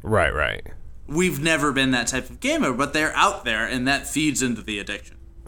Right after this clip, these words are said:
Speaker 1: Yeah, but it's, like, interesting 'cause it's like, well, what would we consider a basketball player addicted to playing basketball?
Speaker 2: Exactly my point. Like,
Speaker 1: Right.
Speaker 2: if you took the bas-, if you took a basketball away from a basketball player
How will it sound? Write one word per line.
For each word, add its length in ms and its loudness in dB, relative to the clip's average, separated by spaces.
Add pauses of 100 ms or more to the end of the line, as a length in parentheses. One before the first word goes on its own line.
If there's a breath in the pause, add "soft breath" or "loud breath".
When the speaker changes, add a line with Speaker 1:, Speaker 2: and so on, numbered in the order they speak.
(440 loud breath)
Speaker 1:
Yeah, 280 6
but 120 4
it's, 100 4
like, 160 6
interesting 480 4
'cause 120 2
it's 140 0
like, 120 4
well, 180 6
what 140 6
would 80 4
we 100 4
consider 440 0
a 80 0
basketball 420 0
player 240 0
addicted 480 -4
to 60 -6
playing 320 -2
basketball? 720 0 (420)
Speaker 2:
Exactly 520 0
my 240 4
point. 400 0
Like, 240 0
Speaker 1:
Right. 240 -2 (160)
Speaker 2:
if 160 -4
you 100 2
took 260 2
the 120 -2
bas-, 320 2 (240)
if 260 0
you 80 -4
took 240 -2
a 80 0
basketball 640 2
away 180 0
from 180 -4
a 60 -4
basketball 480 0
player 380 -2